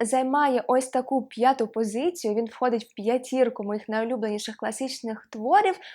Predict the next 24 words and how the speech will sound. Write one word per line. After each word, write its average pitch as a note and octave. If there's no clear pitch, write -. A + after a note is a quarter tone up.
навіть G4
не C#4+
через C4
свій A#3
сюжет, C4
а A#3+
скоріше D4
через B3
будову A3+
цього G#3
твору, A3
через A3+
стиль, B3+
е, A3
його A#3
написання, A3
через A3+
спосіб B3
подання A3+
інформації, A3
е, G#3+
і A#3
таке A#3+
інше. G#3+